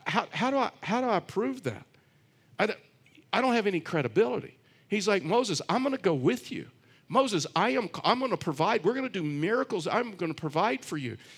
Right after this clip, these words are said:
And then Exodus chapter four, verse ten, Moses replied, but Moses replied to the Lord, <clears throat> "Please, Lord, I have never been elo-,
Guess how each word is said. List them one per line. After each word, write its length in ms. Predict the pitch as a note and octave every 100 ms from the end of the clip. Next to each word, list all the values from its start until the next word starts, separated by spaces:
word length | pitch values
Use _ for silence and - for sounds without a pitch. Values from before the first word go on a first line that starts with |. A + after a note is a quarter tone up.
| -
And 80 | -
then 140 | E3+ D3+
Exodus 420 | F3+ - F#3 D3+
chapter 340 | - D#3+ - C#3
four, 300 | - F#3 F3
verse 240 | C#3+ C3
ten, 320 | - G#3 D#3 - - G#2+
Moses 360 | D3 D#3+ D3
replied, 440 | D3+ D#3+ F#3+ F#3+ -
but 140 | D#3
Moses 360 | D3 G3+ G#3+ G#3
replied 360 | G3 G#3 G3+
to 80 | G3
the 60 | F#3+
Lord, 280 | G3+ F3+ C#3+ - _ -
<clears throat> 80 | - - - - _ - - - _ _ - _ - - - -
"Please, 500 | F#3+ A3+ F#3 G4 C4+
Lord, 360 | E3 B2+ G#2 - - - -
I 180 | E3+ G3
have 220 | G3 F#3
never 440 | E3 F3 G#3 G#3+
been 200 | F#3+ G3+
elo-, 300 | E3 F#3 G3